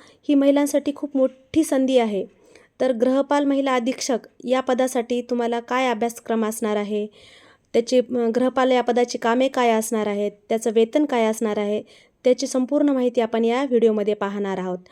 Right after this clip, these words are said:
तर व्हिडिओ स्किप न करता शेवटपर्यंत पहा. आवडलं तर व्हिडिओला लाईक करा, चॅनलला सबस्क्राईब करा आणि आपल्या मैत्रिणीला शेअर करा.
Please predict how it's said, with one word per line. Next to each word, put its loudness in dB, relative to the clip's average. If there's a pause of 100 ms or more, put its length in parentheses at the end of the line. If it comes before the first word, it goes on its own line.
(460)
तर 2
व्हिडिओ 4
स्किप 0
न 2
करता -4
शेवटपर्यंत -2
पहा. -4 (380)
आवडलं 0 (100)
तर 2
व्हिडिओला 4
लाईक 2
करा, 0
चॅनलला -2
सबस्क्राईब -4
करा -4 (460)
आणि -2
आपल्या -2
मैत्रिणीला -2
शेअर 4
करा. -2